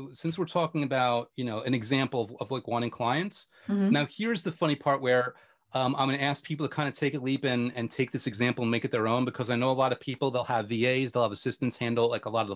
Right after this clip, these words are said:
Speaker 1: legwork or a lot of the onboarding process. But just as an example, like, if me, if I wanna use a kinesthetic feel to get more clients, okay, what's the process? Is there something, is there a Google Doc that I fill out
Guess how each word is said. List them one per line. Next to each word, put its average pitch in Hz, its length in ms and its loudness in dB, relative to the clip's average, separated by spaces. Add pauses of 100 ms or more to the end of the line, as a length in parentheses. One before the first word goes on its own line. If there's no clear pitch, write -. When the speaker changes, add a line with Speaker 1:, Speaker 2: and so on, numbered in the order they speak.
Speaker 1:
legwork 127 420 2 (380)
or 123 100 2
a - 20 4
lot 120 80 6
of 113 80 2
the 113 80 0
onboarding 113 420 0
process. 120 540 0 (260)
But 156 140 4
just 175 260 2
as 170 160 2
an 156 60 2
example, 110 580 -2 (320)
like, 131 220 2
if 131 160 -2
me, 165 240 4
if 117 100 -4
I 147 120 4
wanna 175 200 4
use 151 380 4
a 127 60 -2
kinesthetic 139 580 0
feel 113 540 0 (100)
to 120 260 -6
get 127 160 0
more 120 140 2
clients, 131 500 0
okay, 127 160 -2
what's 147 240 0
the 160 60 -6
process? 135 580 0 (360)
Is 143 160 4
there 156 200 4
something, 170 400 0
is 147 120 -2
there 160 100 4
a 143 60 4
Google 151 340 6
Doc 117 260 2
that 117 140 2
I 110 60 0
fill 131 260 2
out 120 320 2